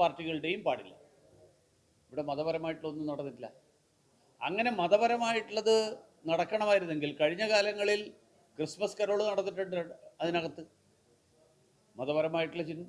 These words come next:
ഏഹ്, ചടങ്ങാണ് ക്രിസ്മസ് കരോൾ. ക്രിസ്മസ് കരോൾ ഒരു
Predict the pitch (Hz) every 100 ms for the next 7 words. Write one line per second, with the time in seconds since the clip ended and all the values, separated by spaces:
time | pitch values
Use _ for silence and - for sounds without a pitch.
0 | 165 160 165 156 147 - 156 160 175 160
1 | 139 139 - 151 156 135 107 104 120 151
2 | 175 - 185 190 190 190 - - - -
3 | 160